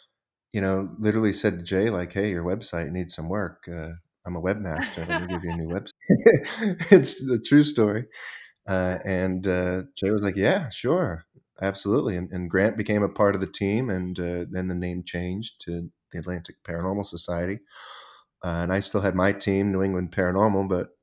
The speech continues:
Speaker 1: we were sort of a conglomerate, if you will, uh, and then just kept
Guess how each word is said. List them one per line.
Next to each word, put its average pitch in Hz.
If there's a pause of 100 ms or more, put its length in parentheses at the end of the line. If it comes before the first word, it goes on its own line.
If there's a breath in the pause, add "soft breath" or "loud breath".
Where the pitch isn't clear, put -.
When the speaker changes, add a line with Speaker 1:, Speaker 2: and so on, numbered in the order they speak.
(180)
Speaker 1:
we 92
were 90
sort 104
of 95
a 90
conglomerate, 101
if -
you 90
will, 90 (180)
uh, 98
and 101
then 110
just 113
kept -